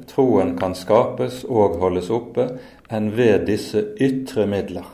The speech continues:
Og derfor er det slik at der Luther kan si det sånn:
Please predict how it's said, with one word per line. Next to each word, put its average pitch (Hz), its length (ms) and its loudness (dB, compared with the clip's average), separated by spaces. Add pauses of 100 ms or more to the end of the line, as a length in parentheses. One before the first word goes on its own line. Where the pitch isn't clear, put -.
(2750)
Og 107 100 -2
derfor 135 540 4 (760)
er 117 200 4
det 110 120 2
slik - 400 0
at 107 200 0
der 110 340 6 (500)
Luther 117 380 0
kan 101 180 0
si 110 160 0
det 95 140 -4
sånn: 110 320 0